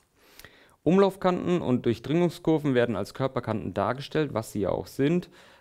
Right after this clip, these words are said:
Also treffen sich zwei gleich große Bohrungen, ähm, unter dem richtigen Winkel, wie Sie eben gesehen haben, neunzig Grad in der Schnittebene.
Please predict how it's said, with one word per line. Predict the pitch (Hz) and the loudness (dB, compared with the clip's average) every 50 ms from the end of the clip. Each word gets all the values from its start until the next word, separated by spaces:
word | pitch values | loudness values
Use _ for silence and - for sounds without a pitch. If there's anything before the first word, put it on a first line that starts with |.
| _ _ | _ _
Also | - - 113 110 110 107 | 0 0 0 0 0 -2
treffen | - 120 117 117 - 120 | -2 -2 -2 -2 -4 -6
sich | 104 107 110 98 - | -6 -6 -8 -10 -8
zwei | - - 101 104 98 | -4 -2 -2 -2 0
gleich | 101 98 98 120 120 - | 0 0 -2 -2 -2 -4
große | - 113 110 - 110 | -6 -6 -6 -6 -8
Bohrungen, | 95 98 110 123 143 147 135 143 143 139 135 139 139 139 135 131 - _ - - - | -8 -2 0 0 0 2 2 0 0 2 2 2 0 0 -2 -6 -12 _ -18 -10 -6
ähm, | 104 107 104 104 107 104 104 101 - - - | -4 -2 -2 -2 -2 -2 -4 -6 -8 -10 -8
unter | - 110 110 - 117 104 | -6 -6 -4 -2 -2 -2
dem | 104 104 101 101 | -2 -2 -2 -2
richtigen | 95 113 110 - - 107 101 98 95 | -2 -4 -6 -4 -4 -4 -4 -2 0
Winkel, | 117 131 147 143 147 143 113 107 | 0 0 0 0 -2 -4 -4 -4
wie | 107 98 | -4 -6
Sie | 95 101 107 | -6 -4 -4
eben | 107 101 110 104 | -4 -4 -2 -4
gesehen | 101 92 101 110 120 120 113 | -4 -4 -2 -2 -2 -2 -2
haben, | 107 98 104 | -2 -2 -2
neunzig | 101 101 101 98 - - 87 - | -2 -2 -4 -6 -8 -12 -16 -12
Grad | - - 117 131 139 139 - | -6 -2 0 2 0 0 -2
in | - 110 110 | -4 -4 -4
der | 104 | -6
Schnittebene. | 104 - 117 107 - - - 101 104 104 101 104 104 | -6 -6 -8 -8 -6 -6 -6 -4 -4 -2 -4 -4 -6